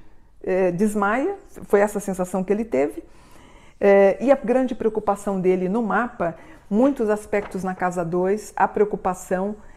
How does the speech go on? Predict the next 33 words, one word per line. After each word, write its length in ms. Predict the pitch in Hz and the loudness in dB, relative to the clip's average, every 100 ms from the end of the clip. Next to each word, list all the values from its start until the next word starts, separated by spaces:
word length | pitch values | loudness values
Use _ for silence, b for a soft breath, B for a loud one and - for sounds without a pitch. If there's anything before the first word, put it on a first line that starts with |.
| b | b
em 220 | - 214 208 | -4 -2 0
resolver 800 | 240 285 254 233 185 202 220 - | 2 2 4 2 2 2 2 0
alguma 380 | 196 185 202 202 | -2 -2 -4 -4
questão 580 | 196 190 - 185 190 202 B B B | -6 -4 -2 -2 -2 -6 B B B
financeira 580 | - 202 202 - 196 214 | 0 2 0 0 0 0
a 40 | |
tempo. 460 | 220 202 202 214 208 | -2 -2 -2 -4 -2
Talvez 340 | 202 180 208 | 0 2 2
ele 140 | 208 208 | 0 -4
tivesse, 800 | - 190 185 190 196 - 220 220 B B B B | -4 0 2 2 -2 -4 -4 -6 B B B B
eh, 160 | 185 185 | -4 -2
pensando 680 | 185 214 208 196 208 214 | 0 -2 0 -2 0 0
em 120 | 196 190 | 0 -2
vir 220 | 190 233 | -2 -2
pra 140 | 208 | -4
São 180 | 208 196 | -4 -4
Paulo, 400 | 185 190 220 208 | -2 0 2 0
resolver 520 | 196 190 185 170 185 | 0 0 0 0 0
pra 160 | 190 214 | 0 0
voltar 340 | 196 202 196 | 0 0 -2
depois 320 | 196 196 202 | -2 -2 -2
pro 160 | 202 214 | -2 -2
Rio, 300 | 190 160 156 b b b b | 0 -2 -2 b b b b
né? 260 | 185 214 226 B B B | -4 -4 -6 B B B
Mas 160 | 254 | 2
ele 120 | 285 | 2
estava 340 | 349 - 311 339 | 2 2 2 2
aqui, 180 | 330 233 | 0 -2
aparecia 520 | 226 240 240 - 233 | 0 0 -2 -2 -2
ele 100 | 247 | 0
encantado 640 | 311 349 339 277 226 220 | -2 -2 -2 0 0 0
por 180 | 220 190 | 0 0
alguém, 420 | 175 170 190 | 2 0 -4